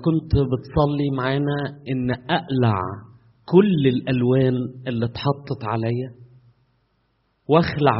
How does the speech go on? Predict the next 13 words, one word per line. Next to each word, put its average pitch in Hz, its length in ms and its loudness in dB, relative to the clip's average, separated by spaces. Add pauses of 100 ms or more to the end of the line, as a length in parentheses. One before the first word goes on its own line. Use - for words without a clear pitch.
(120)
كل 165 220 4
شيء 120 460 0 (260)
أنا 131 160 -2 (120)
حطيته 139 640 2 (360)
غلط 127 440 2
عليا، 123 680 -2 (1200)
وبين 127 300 8 (240)
أكتشف 143 640 0
إن 127 160 0
أنا 143 360 2 (560)
طلعت 127 420 2
ولا 139 220 4
حاجة". 127 400 -8